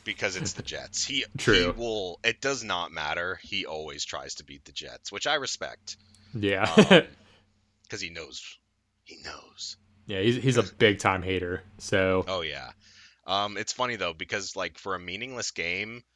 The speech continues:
Speaker 1: this game actually kind of matters in, like, the grand scheme of things. Like, okay, if the Jets win and Belichick gets fired, did,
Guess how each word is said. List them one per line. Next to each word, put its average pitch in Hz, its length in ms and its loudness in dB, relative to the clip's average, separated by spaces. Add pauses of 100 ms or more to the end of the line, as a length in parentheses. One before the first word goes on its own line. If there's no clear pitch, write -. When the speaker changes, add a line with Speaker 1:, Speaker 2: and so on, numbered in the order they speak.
(500)
Speaker 1:
this 87 200 -4
game 113 500 -2 (320)
actually 82 480 -2
kind 85 260 -8
of 73 140 -12
matters 80 600 -8 (120)
in, 78 160 -10
like, 73 300 -8
the 92 100 -12
grand 76 360 -10
scheme 73 300 -12
of 78 120 -16
things. 82 500 -10 (320)
Like, 78 320 -8 (500)
okay, 76 480 -8 (300)
if 95 180 -4
the 98 140 -4
Jets 107 360 -2
win 101 360 -2
and 85 160 -6
Belichick 90 480 -4
gets 76 180 -8
fired, 90 640 -6 (600)
did, 82 160 -8